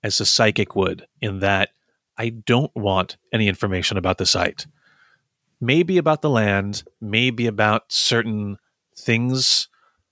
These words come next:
about it, but "Don't tell me about any of the spirits. Don't tell me about any of the personalities. Don't tell me how there's a ghost named Bob. He hangs out in the corner and he likes you so much because you're blonde and this and that."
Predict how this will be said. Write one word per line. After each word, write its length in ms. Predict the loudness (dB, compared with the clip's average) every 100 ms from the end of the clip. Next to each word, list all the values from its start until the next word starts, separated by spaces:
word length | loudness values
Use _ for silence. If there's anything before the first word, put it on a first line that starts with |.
| _
about 320 | -2 2 2 2
it, 120 | 0
but 160 | 0 0 _ _ -8
"Don't 160 | -6 -2
tell 120 | 2
me 100 | 4
about 200 | 4 4
any 140 | 4
of 60 | 4
the 80 | 2
spirits. 400 | 4 4 4 0
Don't 140 | -2
tell 140 | 2
me 80 | 2
about 120 | 4
any 80 | 4
of 60 | 2
the 80 | 2
personalities. 540 | 0 0 0 -2 0
Don't 240 | 2 2
tell 280 | 4 4 4
me 200 | 4 2
how 520 | 2 2 4 4 2 0 -10 -10
there's 180 | -6 -4
a 40 | 0
ghost 320 | 4 4 4
named 280 | 2 2 4
Bob. 340 | 4 4 4
He 100 | 0
hangs 240 | 0 0
out 100 | 0
in 40 | 0
the 80 | 0
corner 260 | 0 2
and 100 | 2
he 160 | 2 4
likes 400 | 6 4 4 2
you 100 | 2
so 200 | 4 2
much 360 | 4 4 2
because 240 | -2 -2 0
you're 100 | 0
blonde 460 | 2 4 6 4
and 120 | 2 2
this 200 | 2 2
and 120 | 2
that." 240 | 4 4